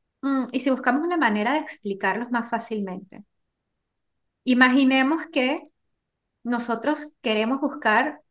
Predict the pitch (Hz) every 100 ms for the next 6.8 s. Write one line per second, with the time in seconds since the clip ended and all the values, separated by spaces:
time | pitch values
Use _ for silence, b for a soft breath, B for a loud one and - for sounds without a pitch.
0 | _ _ _ 247 247 254 254 254 247 -
1 | 247 285 285 277 247 - 269 294 320 -
2 | 254 269 330 330 - 269 247 233 233 226
3 | 220 247 233 233 226 233 262 285 - 233
4 | 233 311 330 247 233 202 208 262 247 208
5 | 196 214 196 190 - 160 151 _ 247 247
6 | - 269 294 285 226 185 - -